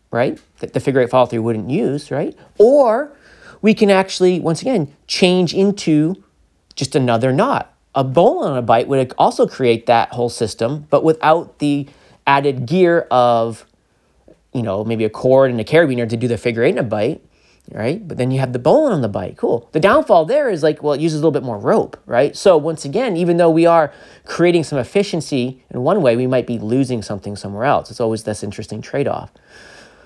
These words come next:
You know, or we might even use a, a tool like a bowline on a bight specifically to make adjusting our rope length in this anchor, for example, easier, right? Like, we have all this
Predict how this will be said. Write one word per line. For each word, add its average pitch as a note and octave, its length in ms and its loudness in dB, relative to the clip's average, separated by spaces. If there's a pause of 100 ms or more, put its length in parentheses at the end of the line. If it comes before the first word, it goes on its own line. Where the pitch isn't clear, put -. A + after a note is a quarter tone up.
(120)
You C#3 80 -4
know, B2+ 140 2
or F3 180 6
we F3+ 80 6
might F3+ 200 0
even F3 180 0
use A3 480 2
a, C3+ 80 -2 (200)
a C#3 60 2
tool D3 300 2
like B2 400 2
a C3+ 80 0
bowline B2 360 2
on A#2+ 60 -2
a A2+ 60 -2
bight B2 400 2
specifically F3+ 880 -2
to C3+ 520 -2 (800)
make D3+ 480 2
adjusting C#3 560 0
our A#2+ 180 4
rope C3 360 2
length A#2+ 300 -2
in A#2+ 180 -4
this A2+ 180 -4
anchor, E3 280 -2
for - 120 -6
example, G#2+ 480 -4
easier, B2+ 400 -4
right? A2 180 -4
Like, C3 140 -2
we C#3 80 4
have C3+ 100 4
all D3+ 100 4
this C#3+ 120 0